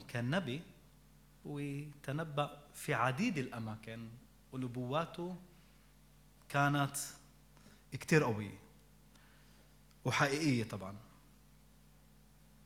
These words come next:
طبعا كمان منشوف في النقطة الرابعة: "وأخيرا بالليلة الأخيرة بعشاء الفصح"،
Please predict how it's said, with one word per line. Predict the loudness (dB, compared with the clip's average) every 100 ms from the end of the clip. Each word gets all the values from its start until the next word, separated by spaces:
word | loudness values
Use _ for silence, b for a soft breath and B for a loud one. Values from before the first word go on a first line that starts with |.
| -20 -20 B B B B B -20 -2
طبعا | 6 8
كمان | 8 6 6 6
منشوف | 6 4 0 -2
في | -2 -2 -2 -4 -6 -8 -10 -14 -18 -20 -6
النقطة | 0 0 2 2
الرابعة: | 4 2 4 2 0 -6 -12 -16 -20 -20 -20 -20 -20 -20 -20 -20 -20 -20 -20 -20 -20 -10 -2
"وأخيرا | 0 0 0 2 2
بالليلة | 0 -2 -4 -2 -2 -2
الأخيرة | -4 -6 -4 -2 0 0 -4 -8 -12 -20 -10 -2
بعشاء | 0 2 0 0
الفصح"، | -4 0 2 2 0 -6